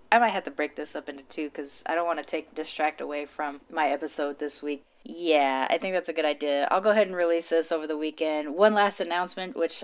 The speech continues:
I didn't remember to say, I don't know how. Uh, last night I was on T V. I was on Fox Soul, which I didn't even know Fox had a black channel, but I was a guest on the Mike and Donnie show. It aired at eight P M Pacific time,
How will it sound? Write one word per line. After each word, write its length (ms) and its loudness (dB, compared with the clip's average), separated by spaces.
I 60 0
didn't 420 -2
remember 440 -4
to 200 -4
say, 400 0
I 140 -4
don't 240 -6
know 80 -6
how. 300 0
Uh, 280 8
last 200 6
night 140 4
I 120 4
was 160 2
on 260 2
T 240 -4
V. 260 2
I 80 6
was 180 2
on 160 0
Fox 880 0
Soul, 880 4
which 240 0
I 80 4
didn't 180 -2
even 220 -4
know 260 2
Fox 380 0
had 140 4
a 40 0
black 260 0
channel, 360 -2
but 240 8
I 140 4
was 300 2
a 100 2
guest 540 0
on 340 -2
the 140 -4
Mike 320 0
and 160 -4
Donnie 340 0
show. 400 2
It 260 0
aired 320 4
at 380 0
eight 300 -2
P 280 -6
M 400 -4
Pacific 640 -4
time, 600 -2